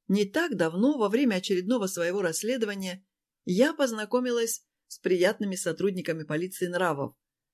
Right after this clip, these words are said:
Да, именно Берестов. Майор Берестов, белобрысый крепыш с мясистым лицом.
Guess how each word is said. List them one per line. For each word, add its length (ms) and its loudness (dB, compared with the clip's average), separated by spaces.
Да, 440 4
именно 400 4
Берестов. 760 0
Майор 580 2
Берестов, 560 0
белобрысый 640 4
крепыш 500 -2
с 100 -6
мясистым 540 -4
лицом. 520 -6